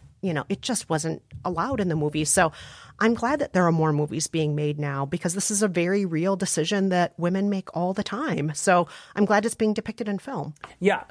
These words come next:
Speaker 2: Um, you know, and, and again, you know, to our, our listener, Katie, that I, I, I don't recommend this necessarily as a, as a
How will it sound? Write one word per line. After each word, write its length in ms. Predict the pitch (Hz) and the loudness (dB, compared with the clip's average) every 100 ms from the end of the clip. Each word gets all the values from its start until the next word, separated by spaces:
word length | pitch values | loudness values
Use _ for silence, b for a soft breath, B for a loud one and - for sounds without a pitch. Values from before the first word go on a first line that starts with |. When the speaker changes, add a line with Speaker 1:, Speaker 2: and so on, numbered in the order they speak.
| _ | _
Speaker 2:
Um, 460 | 151 139 131 131 135 | 2 4 6 4 2
you 80 | 175 | 4
know, 160 | 180 165 | 6 4
and, 360 | 180 165 156 | 4 2 0
and 380 | 202 165 156 147 - | 0 0 0 -2 -2
again, 480 | 143 226 180 151 | 2 4 4 2
you 120 | 156 156 | -2 0
know, 140 | 135 | 0
to 220 | - 160 | -2 0
our, 220 | 139 123 - | 2 2 0
our 200 | 127 117 | 0 2
listener, 380 | 156 175 143 120 | 2 2 -2 -8
Katie, 380 | - 175 160 135 | -2 0 0 -2
that 160 | 143 | -4
I, 80 | 151 | -4
I, 220 | 135 160 131 - | -2 -2 -2 -2
I 120 | 147 | 2
don't 280 | 190 196 190 | 4 4 4
recommend 460 | 175 170 156 151 | 2 4 0 0
this 180 | 139 - | -2 -2
necessarily 760 | 139 127 139 160 139 131 127 | -2 -2 -2 0 0 0 -2
as 220 | 120 117 123 | -4 -4 -4
a, 180 | 113 - | -6 -8
as 220 | 110 104 | -10 -8
a 160 | 107 104 | -10 -12